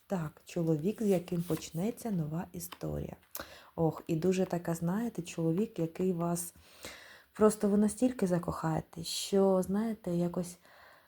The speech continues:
ну, тобто, як, як біс попутав, знаєте, ось говорить так.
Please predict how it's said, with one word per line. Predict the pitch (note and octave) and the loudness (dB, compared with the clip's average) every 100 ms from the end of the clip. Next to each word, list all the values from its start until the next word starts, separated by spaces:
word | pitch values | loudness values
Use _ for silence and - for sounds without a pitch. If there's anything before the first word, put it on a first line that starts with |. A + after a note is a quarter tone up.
| _ _ _ _ _ _ _ _ _ | _ _ _ _ _ _ _ _ _
ну, | A#3 | 4
тобто, | A#3+ B3 - | 6 6 8
як, | A#3 A3+ A3 - - - - - - - - | 6 6 4 -4 -6 -6 -8 -18 -20 -14 0
як | G3+ | 2
біс | F3 E3 | 2 -2
попутав, | - - C#3+ - C#3+ | -8 -10 -10 -8 -6
знаєте, | D3+ F#3+ A3+ E3+ D#3 | -2 0 0 -2 -2
ось | D#3 - - D#3 | -4 -4 -4 0
говорить | D#3 E3 D#3+ D#3+ D#3 | 2 2 4 2 0
так. | - | -6